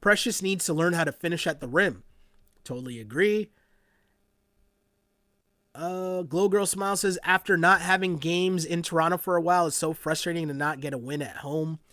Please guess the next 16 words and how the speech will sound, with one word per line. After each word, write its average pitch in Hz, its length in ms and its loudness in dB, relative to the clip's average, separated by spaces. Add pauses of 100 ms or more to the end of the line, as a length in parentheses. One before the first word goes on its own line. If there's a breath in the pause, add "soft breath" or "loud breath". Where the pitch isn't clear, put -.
(360 loud breath)
The 147 80 0
win 208 260 8
will 233 120 8
come, 220 400 2 (240)
and 175 140 0
the 175 60 2
fans 202 420 2
will 202 120 4
be 196 160 -2
fired 202 460 6
up. 214 300 4 (500)
They 165 160 4
will. 185 340 2 (280)
It 151 140 -4
will 175 160 0
happen. 170 440 2